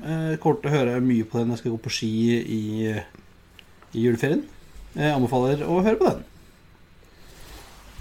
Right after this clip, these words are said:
Og så er det jo siste dag, siste episoden før jul, Espen.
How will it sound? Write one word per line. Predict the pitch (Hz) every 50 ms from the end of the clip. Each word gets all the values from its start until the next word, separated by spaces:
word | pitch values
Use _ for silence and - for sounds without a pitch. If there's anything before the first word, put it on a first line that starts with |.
| - - - - - -
Og | - -
så | 214
er | 165 151
det | 180 190
jo | 190
siste | 220 - - - 147
dag, | 139 127 123 127 123 135 143 147 143
siste | - 202 - - 180
episoden | 170 160 - 170 139 143 147
før | - 147 151
jul, | 202 247
Espen. | 254 240 - 254 247 233